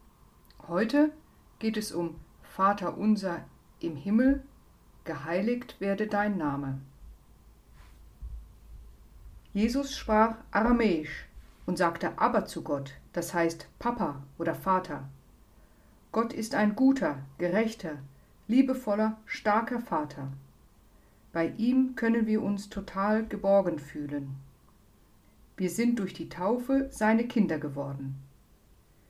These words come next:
Deshalb sind alle Christen unsere Schwestern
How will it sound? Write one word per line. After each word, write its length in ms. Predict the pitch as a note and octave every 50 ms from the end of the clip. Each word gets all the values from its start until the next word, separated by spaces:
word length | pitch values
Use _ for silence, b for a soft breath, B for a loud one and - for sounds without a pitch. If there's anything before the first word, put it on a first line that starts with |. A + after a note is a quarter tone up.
| b b -
Deshalb 380 | - C4+ - - G3+ G3 G3 -
sind 240 | - F3+ E3+ - - -
alle 240 | A3 C4 C#4 C#4
Christen 640 | C#4 - A#3 A#3+ A#3 - - - - A#3+ A3+ A3 B B B B B B -
unsere 340 | - G3+ F3+ D#3+ D3+ D3 C#3+
Schwestern 680 | - - - F#3+ G3 - - - A#3 A3 A3 A3 A3